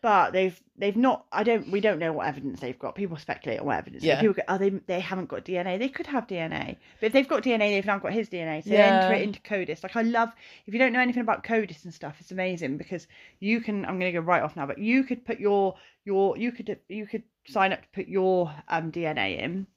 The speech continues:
Speaker 2: Yeah.
Speaker 1: Right? And then they could trace, they could have somebody that was murdered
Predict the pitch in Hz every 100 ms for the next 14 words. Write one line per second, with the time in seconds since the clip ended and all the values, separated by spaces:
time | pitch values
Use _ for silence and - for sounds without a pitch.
0 | _ - 156 - - 160 156 160 - _
1 | _ 185 185 175 175 - 175 196 196 -
2 | - - 220 196 - - - 202 208 -
3 | 202 - 196 180 170 170 160 - - _
4 | 170 156 185 156 147